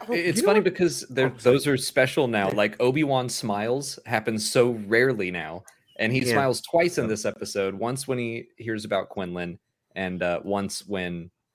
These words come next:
Speaker 1: uh, he's talking to Leia, eh, on the ships, and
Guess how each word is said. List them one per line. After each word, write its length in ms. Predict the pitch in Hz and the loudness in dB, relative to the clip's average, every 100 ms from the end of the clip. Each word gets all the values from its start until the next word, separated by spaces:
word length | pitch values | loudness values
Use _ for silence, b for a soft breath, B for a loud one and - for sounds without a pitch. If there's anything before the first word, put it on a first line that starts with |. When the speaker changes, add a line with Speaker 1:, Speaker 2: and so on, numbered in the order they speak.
| _ 92 | _ -4
Speaker 1:
uh, 120 | 87 | -4
he's 200 | 98 101 | -4 -4
talking 300 | 98 95 90 | -4 -4 -4
to 60 | |
Leia, 400 | 85 85 76 82 - _ _ _ _ _ _ _ - | -4 -4 -6 -10 -14 _ _ _ _ _ _ _ -4
eh, 220 | 101 92 - | -2 0 -2
on 140 | 95 | -4
the 80 | 87 | -4
ships, 400 | - 95 80 - - | -6 -6 -6 -12 -6
and 360 | 101 92 90 | -4 -4 -6